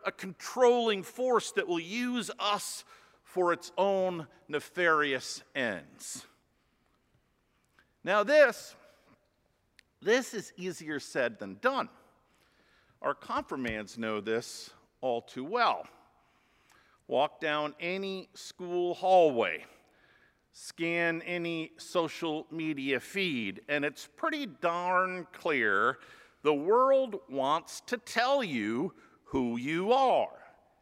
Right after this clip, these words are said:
how you should behave, what you should buy,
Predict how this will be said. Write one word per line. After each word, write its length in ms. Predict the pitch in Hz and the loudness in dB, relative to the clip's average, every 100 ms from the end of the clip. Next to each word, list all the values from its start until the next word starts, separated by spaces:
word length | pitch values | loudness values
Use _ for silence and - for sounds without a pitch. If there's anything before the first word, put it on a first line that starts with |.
| _ | _
how 360 | _ 147 135 135 | _ 0 2 2
you 180 | 143 156 | 0 -6
should 320 | - 180 143 | -2 -2 0
behave, 880 | 214 214 240 247 214 123 85 - - _ _ _ _ _ | -2 0 2 2 2 0 -4 -14 -20 _ _ _ _ _
what 360 | 107 113 113 - | -2 2 2 0
you 140 | 127 | -8
should 320 | 131 - 196 165 | -6 -6 -6 -2
buy, 540 | 247 262 220 113 82 | 0 2 2 0 -4